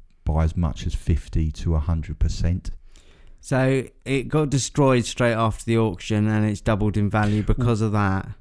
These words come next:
Speaker 1: It, well, if you actually look at it, it's actually partially shredded, and it's, uh, half come out of its, uh, frame, and it's just got dangly, like, dangly bits.
Speaker 2: Yeah, so it's been through a shredder.
Speaker 1: Yeah,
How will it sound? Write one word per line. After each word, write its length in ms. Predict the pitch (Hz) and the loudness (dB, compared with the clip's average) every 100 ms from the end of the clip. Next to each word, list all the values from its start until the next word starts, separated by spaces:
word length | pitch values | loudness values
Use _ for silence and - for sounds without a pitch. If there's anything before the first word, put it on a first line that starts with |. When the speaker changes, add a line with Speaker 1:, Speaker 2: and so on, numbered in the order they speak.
| - | 0
Speaker 1:
It, 80 | 131 | 2
well, 220 | 156 160 | 4 4
if 180 | 156 131 | 4 4
you 80 | 190 | 2
actually 320 | 175 - 160 | 2 2 4
look 240 | 165 - | 4 4
at 80 | 120 | 4
it, 180 | 92 - | 4 2
it's 160 | 98 131 | 0 0
actually 300 | - 120 110 | -2 -4 0
partially 640 | - 139 135 - 107 92 | 2 2 2 2 0 0
shredded, 520 | - - 85 85 - | -2 0 0 -2 -2
and 80 | 85 | -2
it's, 280 | 85 - 87 | -4 -4 0
uh, 180 | 85 80 - | 0 0 -2
half 220 | 110 107 - | 0 0 0
come 160 | 98 | -2
out 220 | 92 90 | -2 -2
of 100 | 87 | -2
its, 300 | 90 85 - | -2 -4 -6
uh, 200 | - 85 87 | 0 0 0
frame, 520 | - 101 87 85 90 - - - - - | 0 0 0 -2 -6 -12 -18 -16 -12 -2
and 600 | 87 87 90 85 - - - | 2 4 2 0 -2 -6 -10
it's 100 | - | -10
just 180 | - - | -6 -4
got 160 | - - | -4 -2
dangly, 460 | 98 95 90 85 87 | 0 2 2 0 0
like, 220 | 85 - - _ _ - - | -2 -4 -10 _ _ -10 -2
dangly 480 | 98 98 85 80 | 0 2 2 0
bits. 460 | 80 78 - - - - - - - | 0 -2 -6 -14 -16 -16 -20 -20 -6
Speaker 2:
Yeah, 280 | 117 95 92 | -2 0 -2
so 160 | - 120 | -2 0
it's 100 | 110 | 2
been 200 | 131 117 | 2 2
through 180 | - 113 | 2 2
a 40 | |
shredder. 460 | 101 123 107 101 95 | 2 2 2 2 0
Speaker 1:
Yeah, 200 | 82 | 0